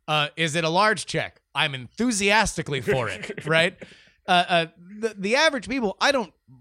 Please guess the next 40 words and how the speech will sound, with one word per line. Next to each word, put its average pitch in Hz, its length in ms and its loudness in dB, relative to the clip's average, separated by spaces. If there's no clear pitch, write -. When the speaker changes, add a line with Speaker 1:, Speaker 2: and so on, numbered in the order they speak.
Speaker 1:
generally 175 680 -2
get 117 240 -10
the 117 80 -8
sense, 117 400 -6
and, 185 160 -4
and 165 180 -2
this 131 140 -4
is 127 100 -6
me 135 140 -4
making 117 280 -6
an 101 80 -10
assumption, 127 540 -4
but - 100 0
I 381 80 8
don't 180 200 2
generally 170 560 0
get 147 160 -4
the 139 80 -4
sense 160 320 -2
that 160 260 -4
they 359 240 2
know 175 340 2
the 143 140 0
budget 139 460 0
shortfall 139 920 -2
of, 147 380 0
of 147 160 -4
Chicago 151 680 -2
versus 143 420 -2
Sacramento 139 800 0
versus 135 460 -6
Des 117 220 -8
Moines, 131 800 -6
uh, 135 240 -6
you 143 120 -12
know, 127 80 -6
versus 131 360 -8
New 143 120 -2
York 131 320 -4
City, 135 380 -4